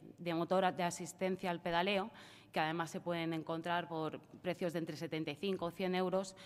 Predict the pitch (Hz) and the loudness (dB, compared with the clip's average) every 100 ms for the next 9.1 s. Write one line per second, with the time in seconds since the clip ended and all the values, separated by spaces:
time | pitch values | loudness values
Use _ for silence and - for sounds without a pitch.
0 | - - - 196 208 220 220 233 226 220 | -18 -6 2 4 6 4 2 2 2 4
1 | 196 185 - 190 196 196 208 208 208 202 | 4 2 2 0 2 2 0 0 0 0
2 | 208 - 202 190 240 233 202 190 185 190 | -2 2 4 6 4 4 4 4 4 2
3 | 208 190 175 165 180 185 190 202 202 185 | 2 2 2 2 2 2 2 2 0 -2
4 | 190 202 - - - 202 190 196 180 165 | 0 -2 -4 -18 -2 2 2 2 -2 -2
5 | 202 180 160 170 190 208 202 202 226 220 | 0 0 -2 0 2 4 2 4 4 4
6 | 220 170 - 196 196 190 185 185 196 208 | 2 -2 -6 -2 0 2 2 0 2 4
7 | 185 175 - 214 208 214 214 - - - | 4 2 -2 -2 0 0 0 -4 -16 -18
8 | - - - - - - - - 208 190 | -20 -20 -20 -20 -20 -20 -14 -2 2 4
9 | 185 | 4